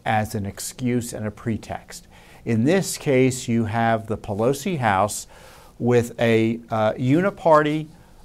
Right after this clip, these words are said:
committee, meaning only one party is effectively represented.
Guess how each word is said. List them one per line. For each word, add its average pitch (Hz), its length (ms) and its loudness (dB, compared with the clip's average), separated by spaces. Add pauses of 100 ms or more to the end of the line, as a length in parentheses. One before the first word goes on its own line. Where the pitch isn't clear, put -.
committee, 180 460 -2 (500)
meaning 135 300 0
only 160 180 0
one 160 280 0
party 165 380 4
is 107 140 -4
effectively 120 500 -2
represented. 110 680 -2